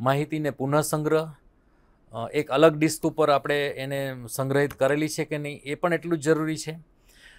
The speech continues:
હવે એકવાર એક સ-, પદ્ધતિ સંપૂર્ણ રીતે રચાઈ ગઈ,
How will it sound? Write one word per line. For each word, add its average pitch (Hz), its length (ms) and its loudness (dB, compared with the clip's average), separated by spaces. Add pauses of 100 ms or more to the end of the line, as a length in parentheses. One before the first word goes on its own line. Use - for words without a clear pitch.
(220)
હવે 185 360 6 (340)
એકવાર 185 280 6
એક 190 160 4
સ-, - 160 -6 (220)
પદ્ધતિ 175 400 6
સંપૂર્ણ 180 480 2
રીતે 175 240 2
રચાઈ 175 360 6
ગઈ, 117 320 0